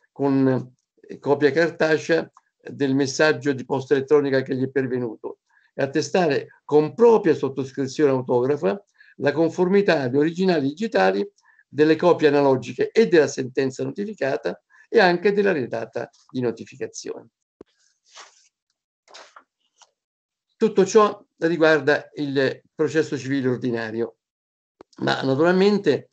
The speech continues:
questa evoluzione non poteva non coinvolgere anche i procedimenti speciali e il processo di esecuzione. E qui non è una sorpresa notare che, secondo la,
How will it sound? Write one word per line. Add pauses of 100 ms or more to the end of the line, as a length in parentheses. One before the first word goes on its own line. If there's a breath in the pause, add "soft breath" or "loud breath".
(260 soft breath)
questa
evoluzione
non
poteva
non
coinvolgere (480)
anche
i
procedimenti
speciali (280)
e
il
processo
di
esecuzione. (640)
E
qui (460)
non
è
una
sorpresa
notare (500)
che, (380)
secondo (500)
la,